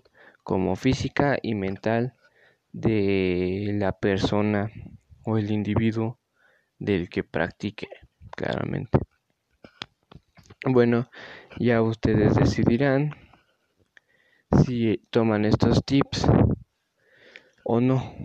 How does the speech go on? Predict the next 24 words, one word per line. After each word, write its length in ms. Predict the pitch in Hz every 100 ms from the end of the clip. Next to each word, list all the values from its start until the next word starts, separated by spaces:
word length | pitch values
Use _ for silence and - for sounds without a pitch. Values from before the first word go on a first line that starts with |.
| - - - - - - - _ -
A 120 | 120
continuación, 840 | - 123 - 117 107 - 135 143 - - _ _ _ _ _ _ _ _ _ - _
uno 360 | - 143 151 147
de 120 | 123
los 460 | 110 104 113 - _
tips, 580 | 131 135 - - - - - _ _ _ _ -
ya 180 | 117
que 220 | 110 113 110
yo 260 | 120 110
hago 280 | 107 107 104
deporte 640 | 107 104 - 117 120 -
y 220 | 127 110 107
les 220 | 104 98
puedo 340 | - 110 107
ayudar 600 | 107 113 117 113 127 - - _ _ _ _
con 800 | 110 110 104 104 104 98 104 104
base 300 | 104 101 104
a 60 |
mi 120 | 104
experiencia, 840 | 104 - - 113 113 113 - 127 143 - - - - - _ _
es 420 | 117 110 113 - -
que 320 | 139 143 165 - - _ _ _ _ _ _ _ - _ -
ha-, 200 | 110 101 - _
hagan 640 | - 120 120 131 139 147